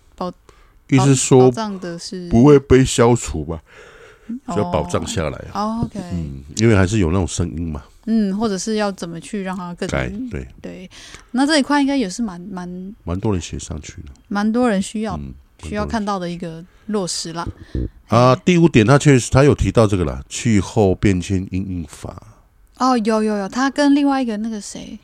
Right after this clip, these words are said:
Speaker 2: 但是里面气候变迁因应法的草案应该本，里面就没有原住民了。
Speaker 1: 嗯啊。
Speaker 2: 对啊，还有计发补偿，一公顷六万。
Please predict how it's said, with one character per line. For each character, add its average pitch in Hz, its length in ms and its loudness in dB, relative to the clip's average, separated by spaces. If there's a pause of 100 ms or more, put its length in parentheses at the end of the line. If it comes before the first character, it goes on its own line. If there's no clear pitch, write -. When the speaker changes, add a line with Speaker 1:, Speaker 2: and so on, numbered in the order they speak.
Speaker 2:
但 139 100 -2
是 139 140 -2
里 82 220 -2
面 110 360 -2 (320)
气 - 200 -8
候 117 80 0
变 107 180 2
迁 104 200 -4
因 104 160 -4
应 101 100 -4
法 76 160 -6
的 71 80 -6
草 - 240 -10
案 95 200 -8
应 95 80 -8
该 98 160 -6 (320)
本， 71 180 -8 (280)
里 73 100 -8
面 92 160 -4
就 98 160 6
没 107 120 6
有 95 100 2
原 80 160 -2
住 87 180 -6
民 69 220 -12
了。 71 160 -12 (220)
Speaker 1:
嗯 202 160 -6
啊。 180 360 -10 (720)
Speaker 2:
对 82 160 -4
啊， 76 80 -4
还 95 80 2
有 85 480 2
计 120 140 -2
发 110 120 4
补 90 140 -4
偿， 76 280 -6 (360)
一 101 140 -10
公 90 200 -4
顷 76 220 -12
六 80 160 -6
万。 76 200 -10